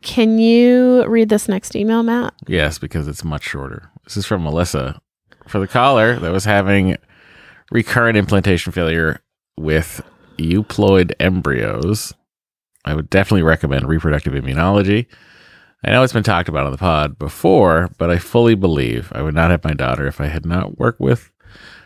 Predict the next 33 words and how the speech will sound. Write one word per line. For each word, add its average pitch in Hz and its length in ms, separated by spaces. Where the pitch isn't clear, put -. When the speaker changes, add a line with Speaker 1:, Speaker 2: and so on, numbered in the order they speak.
Speaker 2:
Doctor 98 540
Quack - 600
Kim 160 280
<laughs> - 440
near 160 240
Chicago. 143 840
Speaker 1:
Why 180 160
is 180 80
that - 160
funny? 175 320
Speaker 2:
Doc-, 90 200
Doctor 82 280
Quack. 73 440
Speaker 1:
Oh. 208 920
<laughs> - 240
Speaker 2:
My 90 140
doctor's 85 420
a 78 160
quack. 127 400
Speaker 1:
Yeah, 156 240
yeah, 156 280
I - 80
hear 165 180
Speaker 2:
Quack. 170 220
Speaker 1:
you. 160 60
Speaker 2:
That, 87 220
I'm - 380
Speaker 1:
<laughs> - 20
Speaker 2:
so 110 260
glad 104 340
that 90 140
she 92 160
went, 87 260